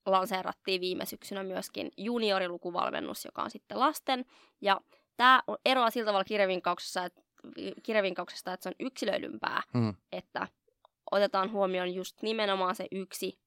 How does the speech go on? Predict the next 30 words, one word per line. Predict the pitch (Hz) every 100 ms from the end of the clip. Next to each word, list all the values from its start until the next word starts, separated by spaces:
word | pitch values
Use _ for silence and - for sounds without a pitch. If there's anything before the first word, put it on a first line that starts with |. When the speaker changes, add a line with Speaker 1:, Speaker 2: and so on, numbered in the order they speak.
| -
Speaker 1:
asiakas | 185 - - - - - - - _ _ -
ja | 180
Speaker 2:
Joo. |
Speaker 1:
etsitään | 190 196 185 185 - _ 226
juuri | 269 262 196
hänelle | 196 196 185 175 180 - _
sopivaa | 185 180 180 - 190
luettavaa. | 254 240 - 208 202 196 190
Speaker 2:
Mm. | 117 104 - _ -
Speaker 1:
On | 196
se | 202
sitten | 254 240 220 -
joku, | - 202 202
joka | 196 190
ei | 190
tiedä, | 196 190
mitä | 185 175
lukisi | 180 185 175
seuraavaksi, | 185 180 175 175 -
tai | 175
Speaker 2:
Mm. | 117
Speaker 1:
joku, | 180
joka | 180 196
haluaa | 185 180 175
perehtyä | - 180 - - 67
just | 208 -
johonkin | 196 196 185
tietynlaiseen | 180 - - - - 208 - _ _ _ _ _ _ _ _ _
lukemiseen. | 190 190 185 - - - 277 -
Speaker 2:
Okei. | 120 - 101